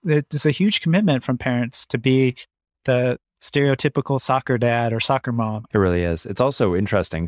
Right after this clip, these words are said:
Speaker 2: The part of why I wanted to ask is, is often we'll have that where two people will have the same experience and take very different things from it.
Speaker 1: Yes.
Speaker 2: And that, that's interesting too, right? 'Cause it doesn't invalidate either one's experience. It's just
Speaker 1: Yeah.
Speaker 2: curious how we, how we can do that. But humans are, are very fascinating and complicated creatures for sure.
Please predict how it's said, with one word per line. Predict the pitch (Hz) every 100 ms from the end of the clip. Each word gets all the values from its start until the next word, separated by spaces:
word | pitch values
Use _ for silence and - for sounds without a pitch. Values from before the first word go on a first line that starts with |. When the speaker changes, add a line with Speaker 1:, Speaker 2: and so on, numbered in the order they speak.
| -
Speaker 2:
The | -
part | - 95
of |
why | 90
I | 85
wanted | 87 82
to | 80
ask | 95 110 -
is, | 85 80
is | 107 87
often | 95 104 101 95
we'll |
have | 73 127 170
that | 80
where | 78 80 82
two | - 92
people | 87 90 82
will | 80
have | 87 85
the |
same | - 85
experience | 85 - 92 95 -
and | 82
take | 80 78
very | 85 80
different | - 80
things | 85 90
from | - -
it. | - _ _ -
Speaker 1:
Yes. | - - - - - - _
Speaker 2:
And | 135
that, | 131 139
that's | 156 175
interesting | 165 131 139 123 107
too, | 156 117
right? | 104
'Cause | 104
it | 117
doesn't | 127 131
invalidate | 117 110 101 139 104 80
either | 113 107
one's | 101 98 98 82
experience. | 87 - 143 117 78 85
It's | 95 -
just | 98 -
Speaker 1:
Yeah. | 113
Speaker 2:
curious | 120 101 85
how | 92
we, | 87 87
how | - 87
we | 87
can | 82
do | 82 90
that. | 76 71 -
But | 87 80 -
humans | 117 98 90
are, | 85 -
are | 87 82
very | 85 87 82
fascinating | - 87 - 87 80 80
and | 80
complicated | 90 87 85 78 80
creatures | - 92 85 82
for | 92
sure. | - 87